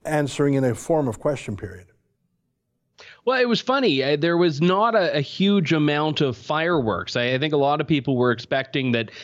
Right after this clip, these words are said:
Speaker 2: it was gonna be this case where we'd all tune into question period, the fur would be flying. It started out, out by all accounts, very civil, actually. Andrew Scheer asked, uh, the Prime Minister for an update on the Nova Scotia shooting,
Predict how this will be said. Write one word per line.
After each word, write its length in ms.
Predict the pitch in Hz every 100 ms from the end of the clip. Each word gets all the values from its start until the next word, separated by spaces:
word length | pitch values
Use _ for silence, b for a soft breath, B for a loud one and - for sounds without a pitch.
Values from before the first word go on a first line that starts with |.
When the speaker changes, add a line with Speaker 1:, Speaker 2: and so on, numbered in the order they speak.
| B
Speaker 2:
it 160 | - 127
was 140 | 135
gonna 180 | 120 143
be 160 | 139 135
this 240 | 131 127
case 380 | - 139 131 -
where 120 | 135
we'd 160 | 123 127
all 200 | 131 127
tune 180 | 147 131
into 180 | 120
question 460 | 117 135 123 - 123
period, 380 | 120 120 120 117
the 80 | 107
fur 240 | 143 135
would 180 | 131 117
be 140 | 113
flying. 580 | 107 127 120 120 123 123 B B
It 140 | 127 131
started 420 | - 156 151 139
out, 220 | 135 -
out 200 | 135 135
by 140 | 123 123
all 180 | 127 127
accounts, 340 | 135 127 131
very 240 | 135 123 113
civil, 380 | - 139 147
actually. 440 | 110 98 - 110 107
Andrew 240 | 117 127
Scheer 360 | 113 127 127 123
asked, 360 | 117 117 -
uh, 140 | 127 113
the 80 | 120
Prime 240 | 127 117
Minister 460 | 120 120 120 120 113 B B -
for 360 | - 127 120 120
an 140 | 123
update 420 | 123 127 135 123 120
on 120 | 117
the 60 |
Nova 280 | 117 120 120
Scotia 500 | 113 123 117 123 117
shooting, 560 | 107 - 156 160 160